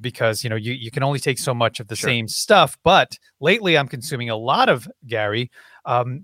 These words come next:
Speaker 1: and I'm going in for specific topics. So I do thumb through his feed, and I say, "Oh, wow, he's talking about Clubhouse here," or, "Wow, he's talking about this topic." Uh, so that is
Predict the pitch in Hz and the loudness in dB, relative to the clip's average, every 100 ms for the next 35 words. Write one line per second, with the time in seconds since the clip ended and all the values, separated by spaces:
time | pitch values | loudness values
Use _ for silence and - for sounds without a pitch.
0 | _ 139 135 131 117 131 131 117 110 - | _ 0 0 0 2 2 2 -2 -6 -10
1 | - - 104 - 101 101 - 98 95 120 | -10 -10 -10 -10 -10 -16 -10 -10 -10 -10
2 | - 135 117 123 127 107 135 139 151 160 | -6 -2 0 2 0 0 2 2 2 0
3 | - - _ - - 143 135 160 - 135 | -4 -20 _ -4 2 2 2 -2 0 2
4 | 135 139 143 139 123 - 139 135 156 170 | 6 4 4 2 0 -2 0 2 4 4
5 | 131 127 - 131 123 170 147 139 170 107 | 4 2 0 -2 4 4 6 6 6 4
6 | - 110 113 104 143 151 - - - 123 | -2 -6 -6 -4 -4 -4 -2 -4 -2 -8
7 | 107 - 104 104 165 180 131 135 175 127 | -8 -10 -8 -6 0 2 4 2 2 0
8 | 120 - 123 123 131 139 143 143 170 - | -2 -2 -4 -2 -2 0 -2 -4 -6 0
9 | 120 - 107 _ - - - - 117 113 | 0 0 -8 _ -20 -20 -20 -4 -2 -2
10 | 117 - - 156 139 127 170 175 - - | -4 -10 -4 -2 0 4 4 4 0 -14
11 | - 151 151 175 170 | -4 0 2 2 -2